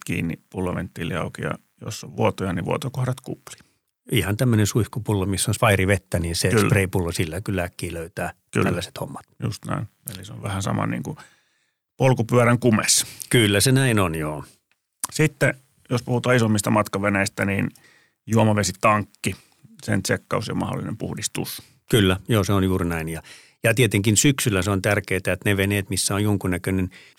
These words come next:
Speaker 2: sanotaan nyt viemärijärjestelmä,
Speaker 1: Mm.
Speaker 2: mikä on ne W C-tankit ja letkut ja vedet ja muut, niin ne pitää tyhjentää ja laittaa glykolit joka paikkaan,
Speaker 1: Kyllä.
Speaker 2: koska siitä tulee ikävä, inhottava vahinko, jos ne pääsee rikkoontumaan.
Speaker 1: Kyllä, just olin seuraavaksi tulossa tähän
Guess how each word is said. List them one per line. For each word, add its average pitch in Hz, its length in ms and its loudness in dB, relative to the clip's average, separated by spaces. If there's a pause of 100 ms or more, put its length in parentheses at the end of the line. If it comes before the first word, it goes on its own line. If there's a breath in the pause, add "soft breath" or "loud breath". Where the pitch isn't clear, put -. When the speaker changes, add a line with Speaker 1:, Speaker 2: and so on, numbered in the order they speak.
Speaker 2:
sanotaan 82 300 -6
nyt - 160 -12
viemärijärjestelmä, 82 960 0
Speaker 1:
Mm. 113 60 4
Speaker 2:
mikä 98 200 2
on 87 80 -4
ne 87 100 -6
W 90 160 -2
C-tankit 85 720 -6
ja 87 140 -4
letkut 87 440 -8
ja 87 100 -4
vedet 85 320 -6
ja 87 60 -8
muut, 90 280 -4
niin 95 120 -10 (360 loud breath)
ne 123 60 2
pitää - 340 -2
tyhjentää 92 520 0
ja 87 80 -2
laittaa 85 340 -6
glykolit 87 400 -8
joka - 220 -6
paikkaan, - 400 -6
Speaker 1:
Kyllä. 104 120 4
Speaker 2:
koska 95 180 -2
siitä 110 260 -6
tulee 98 220 -6 (160)
ikävä, 113 420 0
inhottava 85 560 -4
vahinko, 85 540 -8
jos - 160 -18
ne 92 60 -6
pääsee 80 360 -6
rikkoontumaan. - 600 -12
Speaker 1:
Kyllä, 98 360 0 (280)
just 101 240 -4 (280)
olin 98 300 -2
seuraavaksi 101 520 2
tulossa 101 320 2
tähän 104 240 -2